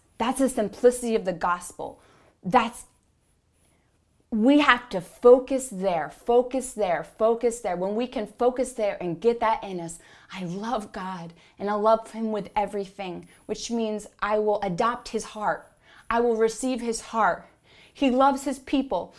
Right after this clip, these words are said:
He's commanded me to love his people. So I'm gonna make this my mission. I'm gonna make this my focus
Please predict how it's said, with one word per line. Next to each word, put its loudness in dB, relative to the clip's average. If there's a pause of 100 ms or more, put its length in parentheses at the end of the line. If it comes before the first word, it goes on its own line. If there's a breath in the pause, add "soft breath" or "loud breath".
(160 loud breath)
He's 2
commanded 4
me 4
to 2
love 4
his -2
people. -4 (400 soft breath)
So 6
I'm 4
gonna 4
make 4
this -2
my 0
mission. -2 (280 loud breath)
I'm 2
gonna 2
make 4
this -4
my 0
focus -4